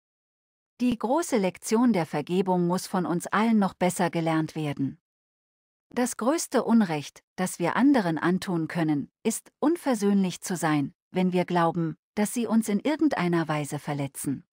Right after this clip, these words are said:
Das ist eine äußerst gefährliche Position für einen bekennenden Christen, denn so, wie er seine Brüder behandelt,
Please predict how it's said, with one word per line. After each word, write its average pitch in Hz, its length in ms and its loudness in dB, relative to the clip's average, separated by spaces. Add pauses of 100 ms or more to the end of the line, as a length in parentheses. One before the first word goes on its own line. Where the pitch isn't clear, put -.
(800)
Das 240 240 -2
ist 247 200 -4
eine 214 300 2
äußerst 240 480 0
gefährliche 202 600 -2
Position 202 680 0
für 196 160 0
einen 165 240 0
bekennenden 185 580 0
Christen, 175 560 -6 (220)
denn 185 200 2
so, 196 280 0 (200)
wie 208 160 0
er 208 120 2
seine 190 260 2
Brüder 202 400 2
behandelt, 175 600 -2